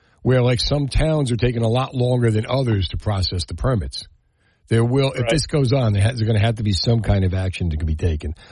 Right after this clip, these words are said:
Speaker 1: I'll check into it and see what I can find out for you.
Speaker 2: Okay, thank you very much.
Speaker 1: You got it, Bob. Let's go to, uh, Dennis is in Brick on New Jersey one oh one point five. Hi, Dennis.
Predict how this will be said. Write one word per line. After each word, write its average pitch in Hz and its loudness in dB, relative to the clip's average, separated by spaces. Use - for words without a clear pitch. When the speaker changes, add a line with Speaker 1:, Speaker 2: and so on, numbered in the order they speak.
Speaker 1:
I'll 165 2
check 196 0
into 190 -2
it 123 2
and 110 0
see - -4
what 120 0
I 113 0
can 98 -6
find 90 0
out 80 0
for 85 -4
you. 76 -4
Speaker 2:
Okay, 175 0
thank 165 0
you 160 0
very 175 2
much. 170 0
Speaker 1:
You 98 -2
got 107 2
it, 90 -4
Bob. 95 0
Let's 120 -4
go 143 0
to, 139 0
uh, 120 4
Dennis 180 0
is 151 -2
in 160 0
Brick 160 0
on 135 2
New 135 2
Jersey 139 0
one 139 -4
oh 131 -2
one 131 -2
point 120 -2
five. 101 0
Hi, 160 2
Dennis. 175 0